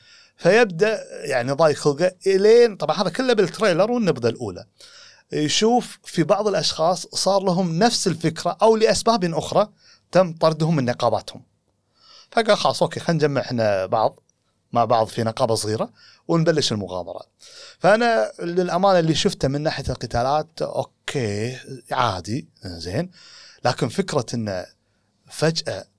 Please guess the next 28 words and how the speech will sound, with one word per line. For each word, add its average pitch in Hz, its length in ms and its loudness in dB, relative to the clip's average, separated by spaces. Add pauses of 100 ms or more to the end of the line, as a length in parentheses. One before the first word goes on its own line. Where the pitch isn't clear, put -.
(100)
أنت 139 220 -8
الزين 98 460 -4 (460)
ويصير 147 360 -2
لك 123 220 -8
مصيبة، 110 380 -6
يدبرونها 101 560 -6
ضدك 113 420 -6
ناس - 320 -2
ويطردونك، 107 680 -4 (520)
ومطرود 143 540 0
أكثر - 260 -2
من 117 120 -2
شخص، - 560 -6 (920)
فممكن 135 960 -2
القصة 156 560 -2
تكون، 135 760 -8
آه، 107 480 -6
مشوقة. 110 520 -6 (720)
آه، 117 200 2
سعود، 156 460 2 (760)
آه، 135 120 -4
تتوقع 143 420 0
أنك 135 180 -2
راح 123 100 -4
تتابع 117 260 0
الأنمي 117 280 -2
هذا 123 220 2
ولا؟ 104 460 -2